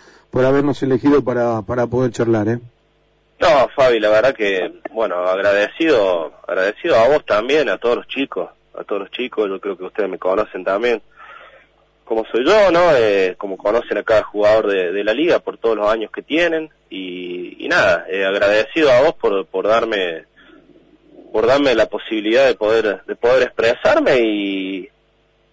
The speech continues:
Speaker 2: y nada, eh, eh, voy a estar siempre agradecido, que es lo, lo, lo que vale son estas cosas que, que vos te preocupás, te mandas tu mensaje, así que nada, eh,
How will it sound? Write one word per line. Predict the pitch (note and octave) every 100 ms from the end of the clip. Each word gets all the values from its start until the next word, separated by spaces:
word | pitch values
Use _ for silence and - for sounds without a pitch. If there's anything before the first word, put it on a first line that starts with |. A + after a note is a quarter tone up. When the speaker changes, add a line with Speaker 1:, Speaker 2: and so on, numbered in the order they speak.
| -
Speaker 2:
y | -
nada, | F#3 A#2+ - - -
eh, | F#2+ F#2 F2+ F2+ F2+ F2 F2 - _
eh, | F2+ F#2 F2+ G2
voy | A#2+
a |
estar | - B2
siempre | - A#2+ G#2+
agradecido, | G#2 G2+ A2+ - F#2 E2+ _ _
que | G2+ G2+ G2 G2 G2+
es | G#2+
lo, | G2+ G2 E2+ - _ -
lo, | F#2+ F#2 F#2+
lo | G2
que | G#2+
vale | A2+ C3+ A2+
son | G#2
estas | G#2 F#2+ -
cosas | G#2 - F#2
que, | - E2+ - _ _ - - - _ _ _ _ _ _
que | G#2
vos | G#2+ G#2+
te | G#2
preocupás, | G2+ G2+ - A2 G#2+
te | A2
mandas | G2+ G#2 G#2+
tu | G#2+
mensaje, | G#2 A2+ D#3+ D#3+ -
así | F#2+ G2+
que | G2+
nada, | G2 F2 - _
eh, | F#2 F#2 F2 E2 E2 D#2